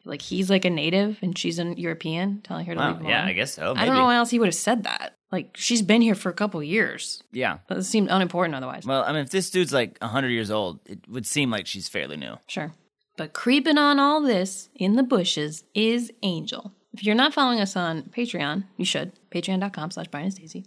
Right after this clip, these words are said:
Speaker 1: Link in the episode description is social media bios. And since the start of season four, we've also been watching the show Angel.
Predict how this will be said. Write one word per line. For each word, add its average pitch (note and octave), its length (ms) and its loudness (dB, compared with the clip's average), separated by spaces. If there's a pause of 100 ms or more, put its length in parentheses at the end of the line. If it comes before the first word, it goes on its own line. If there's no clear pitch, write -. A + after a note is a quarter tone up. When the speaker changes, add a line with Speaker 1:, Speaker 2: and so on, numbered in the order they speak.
(100)
Speaker 1:
Link E3 200 -4
in F#3+ 120 4
the F#3 80 4
episode E3 260 -8
description E3+ 340 -6
is F#3+ 100 0
social F3 220 -2
media D3+ 160 -2
bios. C#3 300 -12 (160)
And G3 300 4
since A#3+ 180 6
the G#3+ 240 6
start B3+ 260 4
of C#4 80 4
season A3+ 240 6
four, F3 300 2
we've F3 160 0
also E3 220 2
been F#3+ 120 4
watching F3+ 280 0
the G3+ 40 0
show B3 140 0
Angel. C#3+ 380 -4